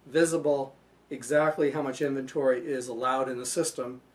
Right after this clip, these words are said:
so that we can easily then reduce that inventory. You erase a square on the floor, you throw out a card, and now we've raised the bar, we've increased the standard, and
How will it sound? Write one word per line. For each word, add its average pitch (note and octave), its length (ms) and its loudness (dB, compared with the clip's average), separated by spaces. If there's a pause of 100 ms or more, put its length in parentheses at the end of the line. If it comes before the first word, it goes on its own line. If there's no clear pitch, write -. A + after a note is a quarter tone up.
(280)
so C#3 200 -2
that B2+ 240 -2
we C3+ 100 -6
can C3 300 -4
easily C3+ 360 0
then B2 260 -4
reduce C3 440 0
that C3 200 0
inventory. A#2+ 720 -8 (140)
You B2+ 300 -4 (300)
erase C#3+ 360 -2
a C3+ 60 -6
square C#3 320 -2
on B2+ 80 -6
the C3 80 -8
floor, C3 460 -2
you A#2+ 140 -6
throw C3+ 260 -4
out B2+ 80 -4
a A#2+ 40 -6
card, C3+ 500 0 (920)
and C3 480 -4 (260)
now C#3 320 0
we've C3 260 -2
raised B2+ 240 -2
the - 60 -14
bar, B2+ 320 0
we've A#2 320 -10
increased C3+ 400 -6
the C3+ 80 -12
standard, B2 540 -8 (720)
and B2 360 -8